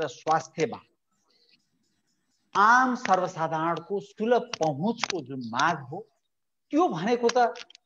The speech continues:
समाजवाद उन्मुख संविधान लेख्ने कम्युनिस्ट सरकारको आफ्नै एजेन्डा हुनुपर्ने हो। तर शिक्षा र स्वास्थ्यलाई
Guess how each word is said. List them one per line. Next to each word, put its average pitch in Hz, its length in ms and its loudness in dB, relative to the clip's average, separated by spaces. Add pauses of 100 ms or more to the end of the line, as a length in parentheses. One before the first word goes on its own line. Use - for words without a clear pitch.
(300)
समाजवाद 240 560 6
उन्मुख 190 540 -2
संविधान 180 560 -2
लेख्ने 151 440 -8
कम्युनिस्ट 202 640 -2
सरकारको - 880 -6
आफ्नै 233 440 -12 (100)
एजेन्डा 165 400 -4
हुनुपर्ने - 580 -16
हो। - 100 -20 (880)
तर 170 500 2 (680)
शिक्षा 220 440 -2
र 226 140 0
स्वास्थ्यलाई 175 760 -4